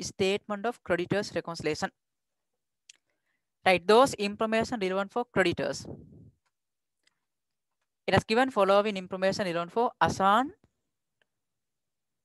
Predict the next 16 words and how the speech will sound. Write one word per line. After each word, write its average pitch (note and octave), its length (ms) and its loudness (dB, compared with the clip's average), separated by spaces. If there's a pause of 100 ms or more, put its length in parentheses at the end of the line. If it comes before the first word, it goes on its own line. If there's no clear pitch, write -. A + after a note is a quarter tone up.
business E3+ 420 2
for F3+ 140 4
the E3 80 4
year D#3+ 200 4
end G#3+ 120 -6
thirty-first, E3 460 0 (600)
for E3 120 4
the D#3+ 80 4
month E3+ 320 4
end, B3+ 200 2 (760)
month F3+ 220 4
of A#3 160 2
November G3 340 4
two F#3+ 140 0
thousand E3+ 260 2
twenty. C#3+ 360 2